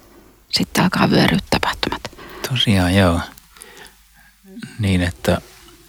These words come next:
Speaker 2: olisiko siinä tämmöinen Jeesuksen salainen, mä rupesin nyt miettimään tota,
Speaker 1: Niin.
Speaker 2: että Jeesuksen tämmöinen salainen viesti, että tajuutteko te,
Speaker 1: Mm.
Speaker 2: ketä te olette etsimässä. Et, et jos te sen tajuaisitte, niin te,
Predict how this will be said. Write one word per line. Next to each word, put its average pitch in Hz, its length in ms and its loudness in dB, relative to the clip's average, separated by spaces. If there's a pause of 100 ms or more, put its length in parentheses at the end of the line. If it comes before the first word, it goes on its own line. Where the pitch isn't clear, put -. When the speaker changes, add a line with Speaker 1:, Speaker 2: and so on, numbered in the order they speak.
(320)
Speaker 2:
olisiko 110 320 0
siinä 95 260 -2
tämmöinen 95 360 2
Jeesuksen 95 500 2
salainen, 90 340 6
mä 101 80 8
rupesin 98 320 4
nyt 92 160 4
miettimään - 320 2
tota, - 240 0
Speaker 1:
Niin. 92 40 4
Speaker 2:
että 90 160 4
Jeesuksen 92 480 4
tämmöinen 87 220 4
salainen 87 640 6
viesti, 87 520 4
että - 320 0 (840)
tajuutteko 92 720 4
te, - 160 0 (220)
Speaker 1:
Mm. 175 220 -6 (160)
Speaker 2:
ketä - 320 2
te 98 120 4
olette - 360 2
etsimässä. - 640 2 (360)
Et, - 160 -2
et - 160 0
jos 95 120 6
te - 100 2
sen 98 240 8
tajuaisitte, 90 640 4
niin 90 140 0
te, - 120 0